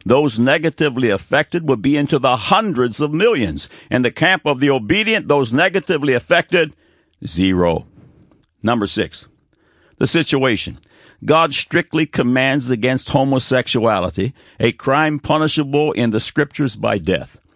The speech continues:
Those shackled by this bondage must turn to Christ for forgiveness and deliverance.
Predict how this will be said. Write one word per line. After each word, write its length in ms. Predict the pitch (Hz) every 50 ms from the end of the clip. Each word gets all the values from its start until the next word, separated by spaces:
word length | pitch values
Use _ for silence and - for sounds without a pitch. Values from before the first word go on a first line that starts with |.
| _ - - - _ -
Those 280 | - 101 107 117 113
shackled 540 | - - - 131 127 131 - - - 120 104
by 160 | 113 120 120
this 240 | 117 110 120 117 -
bondage 640 | 90 85 85 120 113 127 131 117 127 147 139 131 113
must 320 | 113 110 104 - - -
turn 240 | - 156 156 143 123
to 100 | 107 120
Christ 460 | - - - 135 127 127 151 - -
for 160 | - 131 117 -
forgiveness 640 | - - 110 85 80 123 139 120 123 127 123 - -
and 160 | 113 107 98
deliverance. 640 | 101 104 107 113 104 - 80 80 80 - - -